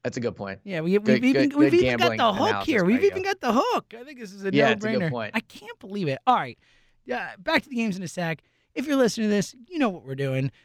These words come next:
Speaker 2: Download the Parx Sportsbook app. We're having such a blast betting on these games. Last week,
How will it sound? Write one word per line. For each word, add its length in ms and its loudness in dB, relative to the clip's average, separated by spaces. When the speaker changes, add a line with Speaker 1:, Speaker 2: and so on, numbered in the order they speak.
Speaker 2:
Download 340 6
the 60 4
Parx 300 4
Sportsbook 440 4
app. 260 8
We're 100 6
having 140 6
such 160 0
a 40 -2
blast 400 6
betting 240 4
on 120 4
these 180 -2
games. 420 6
Last 360 8
week, 280 4